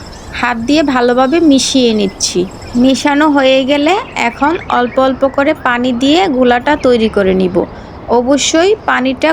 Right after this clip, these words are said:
কুসুম গরম পানি হতে হবে। আমি এক কাপ পরিমাণের মতো কুসুম গরম পানি নিয়েছি। আমার যতটুক পরিমাণ লাগে গোলাটা তৈরি করতে, সে অনুযায়ী পানিটা দিব। তো আমার কিন্তু গোলাটা তৈরি করা হয়ে গেছে। এখন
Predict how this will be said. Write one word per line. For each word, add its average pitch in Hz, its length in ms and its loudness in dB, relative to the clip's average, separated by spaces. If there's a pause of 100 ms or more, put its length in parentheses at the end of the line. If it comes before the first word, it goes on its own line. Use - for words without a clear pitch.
কুসুম 277 300 0 (120)
গরম 277 200 2 (100)
পানি 269 260 0
হতে 277 280 0
হবে। 294 240 2 (520)
আমি 277 160 2 (140)
এক 262 120 -4
কাপ 302 140 0 (100)
পরিমাণের 294 520 2
মতো 294 160 0 (100)
কুসুম 294 300 0 (100)
গরম 269 200 2 (100)
পানি 269 180 0 (120)
নিয়েছি। 285 400 0 (480)
আমার 277 160 0 (100)
যতটুক 269 400 0 (120)
পরিমাণ 277 340 2 (140)
লাগে 240 260 -2 (100)
গোলাটা 247 420 2
তৈরি 277 260 2
করতে, 294 260 -2 (260)
সে 254 140 0 (140)
অনুযায়ী 247 400 0
পানিটা 240 320 -2 (100)
দিব। 233 140 0 (1120)
তো - 80 -2 (100)
আমার 262 260 2
কিন্তু 277 200 2 (100)
গোলাটা 247 380 2 (240)
তৈরি 254 320 2
করা 269 180 2 (100)
হয়ে 240 280 4
গেছে। 277 320 0 (840)
এখন 311 220 0